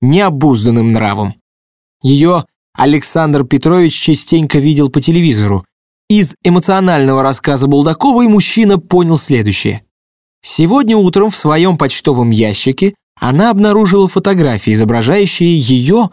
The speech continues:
абсолютно голой в раздевалке спортивного клуба.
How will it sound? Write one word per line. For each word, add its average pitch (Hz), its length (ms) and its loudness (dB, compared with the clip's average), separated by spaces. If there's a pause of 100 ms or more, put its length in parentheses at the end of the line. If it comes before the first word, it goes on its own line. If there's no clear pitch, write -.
абсолютно 170 840 -2
голой 143 360 0
в 107 80 -4
раздевалке 123 640 0
спортивного 143 520 -2
клуба. 107 360 -2